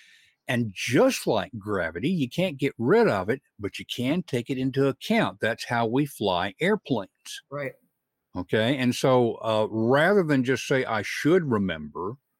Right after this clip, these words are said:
Speaker 1: well, let's just take steps within my reality to, to, to deal with it. Um,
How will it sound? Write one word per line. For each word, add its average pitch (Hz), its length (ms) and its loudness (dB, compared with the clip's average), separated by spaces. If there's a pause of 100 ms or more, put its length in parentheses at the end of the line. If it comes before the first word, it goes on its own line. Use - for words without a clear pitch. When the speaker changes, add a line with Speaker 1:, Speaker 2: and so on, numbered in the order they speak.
(640)
Speaker 1:
well, 160 160 2
let's 180 160 2
just - 220 -2
take 175 280 0
steps - 480 -2
within 139 360 4
my 123 200 2
reality 110 1120 -2 (220)
to, 95 300 -6
to, 85 400 -6
to 101 100 -2
deal 113 420 2
with 85 220 -14
it. - 200 -16 (720)
Um, 101 520 0